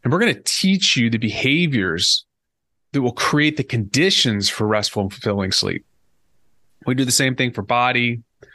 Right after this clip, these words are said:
for the mental state. We have, like, the senior sports psychologist for the U S Olympics teaching stuff in there. When we went out and got some amazing folks. So we c-, close the loop on this. We give you the daily recommendations. We help set the targets for what you need to improve. And then we give you the educational resources to do it.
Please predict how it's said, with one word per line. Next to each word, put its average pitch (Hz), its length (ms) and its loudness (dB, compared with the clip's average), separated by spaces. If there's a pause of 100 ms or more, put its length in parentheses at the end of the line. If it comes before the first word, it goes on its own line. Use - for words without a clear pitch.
(260)
for - 80 -6
the 101 80 -2
mental 117 320 0
state. 120 200 0
We 123 120 0
have, 113 140 0
like, 107 100 0
the 107 80 -4
senior 123 320 2
sports 117 300 -2
psychologist 110 500 0
for - 80 -8
the 104 100 -2
U 101 120 2
S 101 120 2
Olympics 156 460 0
teaching 139 380 -2
stuff 131 260 0
in 127 80 -4
there. 117 140 2
When 123 120 2
we 135 80 2
went 151 160 4
out 117 100 0
and 117 60 -6
got 117 160 0
some 110 160 -2
amazing 101 440 0
folks. 92 440 -2 (640)
So 143 240 2
we 151 160 0
c-, - 160 -12
close 165 480 2
the 139 60 2
loop 151 280 2
on 107 180 0
this. 107 200 -2
We 123 80 0
give 123 160 0
you 117 120 2
the 104 100 0
daily 156 420 2
recommendations. 135 1000 0
We 123 80 0
help 120 180 -2
set 127 160 0
the - 80 -10
targets 147 580 0
for 123 160 0
what 127 240 0
you 143 160 0
need 131 220 2
to 131 120 2
improve. 123 480 0
And 123 100 2
then 117 80 2
we 120 80 0
give 117 100 0
you 120 80 -2
the 113 140 -2
educational 120 720 0
resources 107 720 0
to - 140 -14
do 101 240 0
it. - 180 -4